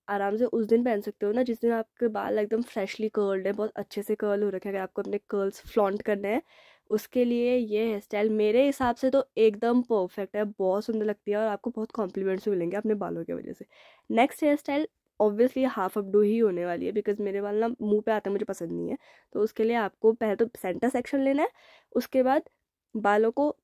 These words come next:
तीन सेक्शन में पीछे ले जाके फोल्ड करके एक बॉबी पिन से सिक्योर कर लेना है। जैसे मैंने एक बार कर लिया, दूसरी बार भी कर रही हूँ।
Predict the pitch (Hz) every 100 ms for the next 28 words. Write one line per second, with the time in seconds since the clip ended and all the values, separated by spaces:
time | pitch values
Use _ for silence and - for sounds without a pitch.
0 | - 254 285 294 254 - 247 247 254 208
1 | - 247 233 185 - 269 - - 226 226
2 | 247 254 208 - 277 214 - _ _ _
3 | - 214 240 - 240 214 196 214 226 220
4 | 262 247 - 180 180 185 175 202 202 202
5 | 196 - 180 190 190 202 220 190 180 254
6 | 240 202 202 196 190 196 190 175 233